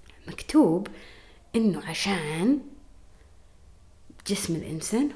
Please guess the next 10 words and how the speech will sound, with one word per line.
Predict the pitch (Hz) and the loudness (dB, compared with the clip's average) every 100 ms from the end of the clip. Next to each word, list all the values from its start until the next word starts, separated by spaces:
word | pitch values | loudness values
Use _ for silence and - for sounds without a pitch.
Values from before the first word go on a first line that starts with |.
| - | -2
هرمونات، | 262 269 262 240 - - - - - - - - | 2 4 6 4 0 -8 -14 -18 -20 -20 -20 -16
زي | 165 180 | -8 -4
ما | 170 165 156 147 127 151 - - - 165 | -2 -2 -4 -6 -10 -12 -16 -20 -14 -12
نعرف. | 165 160 - - - - - - - - - - - | -8 -8 -8 -16 -20 -20 -20 -20 -20 -20 -20 -20 -8
في | - 226 | 0 2
هرمون | 170 165 202 226 | 2 6 6 6
السعادة | 202 208 160 151 165 - | 4 0 -2 -6 -8 -8
اللي | 160 160 | -8 -2
هو | 196 196 | 0 2
السيروتونين. | 196 180 160 - 151 143 127 | 0 -2 -4 -6 -10 -10 -12